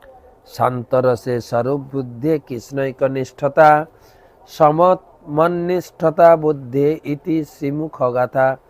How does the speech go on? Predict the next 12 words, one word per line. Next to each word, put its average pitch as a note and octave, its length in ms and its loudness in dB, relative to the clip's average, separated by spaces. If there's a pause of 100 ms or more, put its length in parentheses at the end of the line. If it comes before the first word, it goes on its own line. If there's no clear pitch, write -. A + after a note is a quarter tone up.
(1120)
হুম, B2 140 -14 (720)
শান্তরসে E3 840 0 (1200)
জড়ভোগ D3+ 580 4
বুদ্ধি D3 340 0
অপনোদিত D#3 760 0
হলে C3 380 0
জীবের C3 360 -6
স্বরূপ B2+ 360 -6
বুদ্ধি B2 280 -12
উদ-, A#2+ 380 -14 (100)
উদিত B2+ 300 -12
হয়। C3 300 2